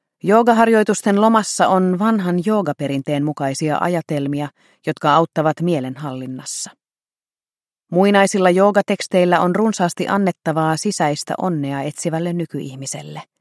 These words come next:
Joogan polku kutsuu jokaista tutkimaan ja löytämään vastauksia elämän suuriin kysymyksiin. Uskon kirjan tuottavan sinulle iloa ja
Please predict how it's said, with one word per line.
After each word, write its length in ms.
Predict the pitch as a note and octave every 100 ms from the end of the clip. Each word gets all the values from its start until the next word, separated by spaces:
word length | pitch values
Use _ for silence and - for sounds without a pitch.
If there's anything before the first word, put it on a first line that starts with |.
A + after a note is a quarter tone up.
| _ _ _ _ _ _ _ _ _ _ -
Joogan 360 | G3+ A3+ A#3+ -
polku 280 | A#3 A#3 G#3
kutsuu 580 | A#3+ - - F#3+ F3 E3+ _
jokaista 400 | G3+ G#3 F#3 - F#3+
tutkimaan 540 | G#3 - F3+ D#3+ D#3
ja 140 | D#3+ E3
löytämään 480 | F#3 E3+ D#3 D#3
vastauksia 800 | D#3 F#3 - E3 D#3 - D#3+ D#3
elämän 400 | - F3+ F#3 E3+
suuriin 440 | E3 F3+ D#3+ D#3 D3+
kysymyksiin. 800 | D3+ C#3+ C3+ - - - F3+ F3 _ _ _ _ _ _ _ _ _ _ _ _ _ _ _ _
Uskon 360 | B3 C#4 - B3+
kirjan 300 | - C4+ B3 A3
tuottavan 440 | A#3+ A#3 F#3 E3+
sinulle 360 | E3+ F3+ E3 D#3+
iloa 420 | G3+ G#3 F#3+ F3+
ja 180 | F3 E3+